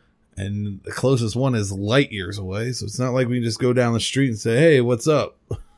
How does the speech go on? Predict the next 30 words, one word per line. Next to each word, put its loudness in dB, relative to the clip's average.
<laughs> 0
It's -12
the -6
same 0
issue 0
I 2
have. -4
People 0
think -2
we're -2
the -4
only -2
being -2
in -4
this -6
entire -2
universe. -4
We, -6
we -4
realize 0
it's -8
still 0
expanding. -6
It's -14
getting -2
bigger -4
and -6
bigger. -10
We -6
found, -2